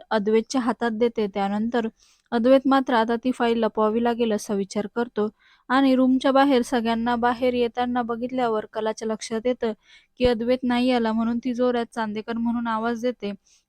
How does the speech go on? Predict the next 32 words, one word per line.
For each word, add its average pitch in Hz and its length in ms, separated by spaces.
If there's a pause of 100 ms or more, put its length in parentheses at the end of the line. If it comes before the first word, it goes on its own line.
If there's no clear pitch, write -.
आणि 240 220
आता 254 320
अद्वैत 214 400
मात्र 240 300
ती 233 200
फाईल 233 360
पिलोच्या 220 360
मागे 226 340
लपवतो 226 480 (400)
आणि 233 260
जोरातच 233 560
बाहेर 214 360
पळत 208 240
जातो 202 340
आणि 196 240
"काय 226 240
झालं?" 233 260
म्हणून 226 300
ओरडतो. 202 500 (420)
तर 220 180
तेव्हा 240 280 (100)
ती 247 80
म्हणते, 226 380
"काय, 233 320
काय 247 200
ओरडतो? 220 460
तुला 220 260
नाही 247 200
यायचंय 233 340
का 233 120
जेवायला?" 208 500 (460)
तर 233 160